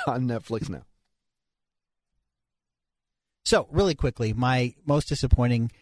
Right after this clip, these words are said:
Speaker 2: films of the year were Poor Things, Oppenheimer, Killers of the Flower Moon, which a lot of people, though I just mentioned a lot of people's favorite movies, and then Exorcist Believer, which no one likes, and then Beau is Afraid, which is very polarizing. So, I'm okay with that.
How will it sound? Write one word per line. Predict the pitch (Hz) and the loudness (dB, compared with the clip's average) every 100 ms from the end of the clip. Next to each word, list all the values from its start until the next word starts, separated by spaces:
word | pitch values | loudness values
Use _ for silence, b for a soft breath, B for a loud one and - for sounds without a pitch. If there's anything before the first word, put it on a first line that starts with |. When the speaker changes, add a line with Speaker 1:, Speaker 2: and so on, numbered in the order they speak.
| b _ | b _
Speaker 2:
films | 135 127 120 | 2 4 2
of | - 117 | 0 0
the | 110 | 2
year | 107 110 110 107 | 4 4 4 4
were | 107 101 | 2 2
Poor | - 123 | 2 2
Things, | - 104 104 | 2 0 2
Oppenheimer, | 107 - 107 110 107 101 | 4 4 4 2 2 2
Killers | - 208 147 120 | 4 4 2 0
of | |
the | 107 | -4
Flower | - 110 110 | -2 0 2
Moon, | 110 110 107 | 4 2 2
which | 117 - | -2 -2
a | |
lot | 110 101 | -2 0
of | 107 | 4
people, | 110 113 113 113 | 4 4 0 2
though | 123 123 | 0 2
I | 120 | -2
just | 117 117 - | 0 -4 -6
mentioned | 113 117 117 110 104 - | -2 0 0 -2 -4 -2
a | |
lot | 110 110 | 0 2
of | 110 | 2
people's | 110 104 | 2 0
favorite | - 113 113 104 104 | -2 0 2 0 2
movies, | 104 104 - B B | 4 2 0 B B
and | 139 147 | 2 4
then | 156 | 2
Exorcist | 151 156 - 151 151 - | 0 -2 -2 -2 -2 0
Believer, | 127 131 123 | 2 2 2
which | 120 - | 0 0
no | 104 110 | 2 2
one | 101 | 4
likes, | 104 104 - | 2 0 0
and | 135 | 0
then | 131 | 2
Beau | 120 143 143 | 4 4 2
is | 123 | 0
Afraid, | - 127 127 | 0 2 2
which | 120 139 | 2 0
is | 147 | 0
very | 156 139 | 0 2
polarizing. | 147 120 104 87 92 80 78 b b | 0 0 0 0 -2 -4 -12 b b
So, | - 127 117 117 - _ - | 2 4 4 2 -8 _ 0
I'm | 139 127 | 2 2
okay | - 120 | 0 0
with | 104 98 - | 0 -2 -4
that. | 76 | -8